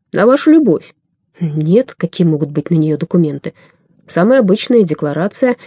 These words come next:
или вы её собираетесь контрабандой пронести незаметно через нашу границу?» отчеканил он и подмигнул собаке. Та убрала язык. «Если так, то у вас ничего не выйдет. Любовь принадлежит государству».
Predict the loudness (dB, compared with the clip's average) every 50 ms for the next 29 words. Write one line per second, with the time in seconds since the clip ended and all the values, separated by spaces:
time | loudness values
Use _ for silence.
0 | -20 _ _ _ _ _ 0 2 2 4 4 4 2 2 0 -2 -2 -2 -4 -8
1 | -10 -10 -6 -4 -2 0 0 0 -2 -6 -8 -2 0 0 0 0 -2 -4 -2 -2
2 | 0 0 2 0 0 0 0 0 2 2 0 -2 -6 -6 -6 -6 -2 0 0 0
3 | 0 -2 -6 -10 -14 -12 -8 -8 -8 -4 -2 -4 -4 -4 -4 -4 -2 0 0 0
4 | -2 -4 -8 -12 -12 -14 _ _ _ _ _ _ _ _ -8 -8 -6 -6 -8 -6
5 | -4 -4 -4 -2 -2 0 0 0 0 -2 -4 -4 -4 -2 -2 -2 -2 -2 -4 -6
6 | -8 -6 -6 -6 -6 -6 -6 -10 -10 -14 -18 -18 _ _ _ _ _ _ _ _
7 | _ _ -4 -2 -2 -4 -8 -6 -4 -4 -2 -2 -4 -4 -4 -4 -4 -4 -6 -8
8 | -10 -16 -20 -20 _ _ _ _ _ _ _ -2 -2 -2 0 0 -2 0 2 0
9 | 0 0 2 2 2 4 4 2 2 2 0 0 2 2 4 4 4 4 4 2
10 | 2 2 0 -2 -4 -10 _ _ _ _ _ _ _ 0 2 2 2 2 2 2
11 | 2 2 2 0 _ 0 2 2 2 2 2 0 0 0 -2 0 0 -2 -2 -2
12 | -2 -2 -2 -4 -4 -4 -4 -6 -6